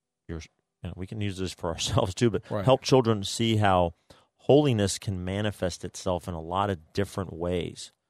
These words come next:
Speaker 2: Right.
Speaker 1: There's not one kind of holiness, and that's, and that also helps us not just say that, well, you know, everything that everyone does is okay, and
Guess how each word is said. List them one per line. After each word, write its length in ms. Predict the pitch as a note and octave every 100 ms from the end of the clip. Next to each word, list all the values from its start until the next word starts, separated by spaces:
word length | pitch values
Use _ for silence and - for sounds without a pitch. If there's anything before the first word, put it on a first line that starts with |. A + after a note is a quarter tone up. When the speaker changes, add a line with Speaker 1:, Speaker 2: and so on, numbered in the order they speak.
| -
Speaker 2:
Right. 240 | E2+ E2 - -
Speaker 1:
There's 140 | F#2+
not 280 | A2+ A#2+ -
one 600 | F2+ F#2+ G#2 G#2+ G2 F#2+ -
kind 360 | - F#2+ F#2+ F2+
of 280 | E2 C#2+ - _ _ _ _
holiness, 500 | C3+ C#3 G#2+ F#2+ - _
and 120 | G#2
that's, 360 | A2+ A#2 - - _ _ _ _ -
and 100 | G#2
that 80 | G#2
also 320 | B2+ B2+ A2
helps 320 | G2 G#2 -
us 80 | -
not 240 | F#2+ G2
just 180 | - F#2
say 180 | - G2
that, 160 | F#2 F2 _ _
well, 140 | F#2+ - _ _
you 60 | F#2+
know, 60 |
everything 520 | F2+ F#2 F#2 F#2+ F2 E2+
that 100 | E2+
everyone 300 | E2+ F2 E2+
does 220 | E2+ D#2+
is 100 | D#2
okay, 500 | E2 - F#2+ F2 E2+
and 240 | D#2+ D#2